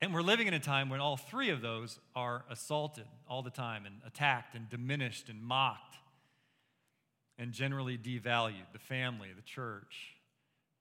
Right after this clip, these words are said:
a healthy society. Plenty of forces that want all those things to be destroyed and devalued. But for those of us who want to stand against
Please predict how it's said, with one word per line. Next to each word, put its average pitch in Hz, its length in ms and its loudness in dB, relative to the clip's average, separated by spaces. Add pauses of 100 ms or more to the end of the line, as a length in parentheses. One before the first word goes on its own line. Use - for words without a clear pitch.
(220)
a - 20 -12
healthy 120 280 -4
society. 110 540 -4 (2500)
Plenty 135 360 -4
of 113 120 -4
forces 123 380 -8
that 123 140 -8
want 120 220 -8
all 131 180 -2
those 123 220 -6
things 110 280 -10
to - 80 -16
be 104 140 -10
destroyed 104 500 -10
and 98 100 -14
devalued. 104 420 -6 (1040)
But 127 140 -4
for 135 120 -6
those 143 300 2
of 185 160 2
us 139 320 2 (400)
who 160 100 4
want 151 320 4
to 151 80 0
stand 165 500 4
against 139 600 2